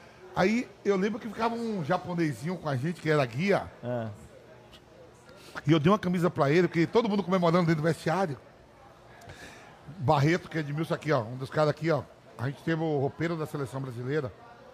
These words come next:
Speaker 1: de várias Copas do Mundo, que veio a falecer. E Edmilson liderou
Speaker 2: É,
Speaker 1: entre
Speaker 2: o
Speaker 1: nós da
Speaker 2: Barreto, é.
Speaker 1: C B F pra ajudar o cara financeiramente.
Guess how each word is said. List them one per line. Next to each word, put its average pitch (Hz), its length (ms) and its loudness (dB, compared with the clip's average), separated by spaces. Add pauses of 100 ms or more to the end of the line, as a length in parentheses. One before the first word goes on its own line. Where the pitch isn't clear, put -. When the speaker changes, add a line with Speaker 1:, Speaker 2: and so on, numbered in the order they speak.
(360)
Speaker 1:
de 127 60 -6
várias 156 280 0
Copas 147 280 -2
do 127 80 -4
Mundo, 139 360 -8 (680)
que 135 100 -10
veio 139 260 2
a 123 180 4
falecer. 135 600 -6 (540)
E 123 60 -8
Edmilson 135 480 -6
liderou 147 840 -2 (1300)
Speaker 2:
É, 131 100 0
Speaker 1:
entre 127 160 0
Speaker 2:
o - 80 2
Speaker 1:
nós 156 220 6
da 147 60 4
Speaker 2:
Barreto, - 0 -
é. - 20 2
Speaker 1:
C 160 140 2
B 143 100 2
F 147 280 4
pra 160 240 4
ajudar 147 280 0
o 156 60 2
cara 131 440 -4
financeiramente. 139 680 -6